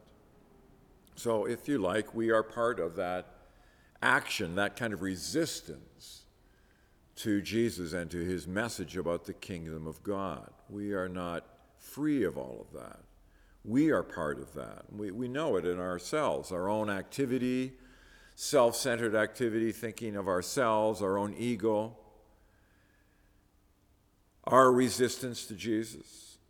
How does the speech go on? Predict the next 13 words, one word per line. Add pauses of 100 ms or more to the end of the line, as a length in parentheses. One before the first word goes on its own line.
(160)
All
of,
all
of
that
is (1040)
the
spirit
that
ended
up
crucifying (100)
Christ.